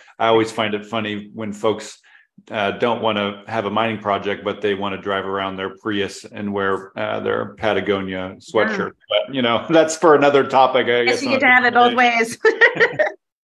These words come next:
Speaker 1: Well, I, w-, I wanna thank you for joining us. Uh, very informative, and we wish you nothing but success. Uh, for folks listening in, tomorrow I'm gonna have Mayor Rodney Dial on and then Donna Arduin on Friday. So you wanna tune in there.
Speaker 2: Oh.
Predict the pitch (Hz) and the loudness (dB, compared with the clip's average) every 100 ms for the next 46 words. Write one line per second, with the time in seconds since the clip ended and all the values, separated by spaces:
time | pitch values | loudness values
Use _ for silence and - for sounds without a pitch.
0 | - 160 147 - 156 170 170 160 160 147 | 4 6 6 4 4 4 4 2 0 0
1 | 151 151 147 131 123 135 131 131 127 - | -2 -4 -6 -4 -2 -2 -2 -6 -6 -8
2 | 123 117 127 147 147 135 139 131 123 120 | -6 -4 2 4 4 0 -2 -2 0 -2
3 | 110 - _ _ 120 120 120 123 127 127 | -4 -12 _ _ -8 -4 -2 -2 -2 -4
4 | 110 113 120 113 113 127 - 123 113 113 | -6 -6 -4 -4 -4 -8 -10 -4 -4 -6
5 | - 123 117 117 131 - 160 160 151 147 | -10 -6 -6 -6 -8 0 0 2 0 0
6 | 135 123 127 127 117 - _ 131 127 131 | -2 -4 -2 -4 -8 -20 _ -4 0 0
7 | 127 120 113 117 117 117 117 110 110 110 | 0 -4 -4 -6 -6 -6 -4 -2 -2 -4
8 | 110 104 107 107 104 104 104 101 101 98 | -6 -8 -4 -4 -4 -6 -6 -10 -10 -10
9 | 104 107 104 101 104 104 98 92 90 - | -6 -6 -4 -6 -6 -8 -8 -10 -8 -2
10 | 104 98 95 104 101 104 104 - - 104 | 0 0 -4 -4 -4 -4 -6 -8 -10 -8
11 | 98 95 98 98 95 | -8 -6 -2 -2 -4